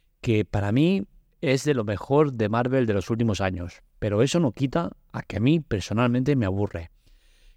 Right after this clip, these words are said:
Creo que el pa-, protagonismo, el papel protagonista que se le da a Tom Hiddleston, eh, está más que merecido. Creo que es, eh, el actor que está tirando de Marvel últimamente. Y en esta segunda temporada de Loki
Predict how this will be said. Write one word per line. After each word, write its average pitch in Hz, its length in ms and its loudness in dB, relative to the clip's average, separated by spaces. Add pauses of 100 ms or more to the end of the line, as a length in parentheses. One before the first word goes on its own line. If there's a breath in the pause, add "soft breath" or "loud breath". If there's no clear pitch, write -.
(140)
Creo 160 440 4
que 104 600 0
el 110 160 -2
pa-, - 220 -4 (200)
protagonismo, 107 720 2
el 98 80 -2
papel 123 380 2
protagonista 117 560 2
que 92 80 -4
se - 100 -8
le 101 80 -2
da 104 400 -2
a 95 420 -2
Tom 107 280 2
Hiddleston, 113 720 0
eh, 98 460 -4
está 107 280 -4
más 113 360 2
que 104 120 -2
merecido. 123 560 0 (380)
Creo 113 260 4
que 110 160 0
es, 110 160 -2
eh, 92 400 -2
el 92 220 -2
actor 120 460 0
que - 120 -4
está 107 240 0
tirando 98 440 0
de 92 100 0
Marvel 95 340 0
últimamente. 98 680 -2 (600)
Y 151 320 2 (320)
en 110 160 0
esta 113 200 0
segunda 104 300 0
temporada 92 360 -2
de 90 80 -2
Loki 131 340 2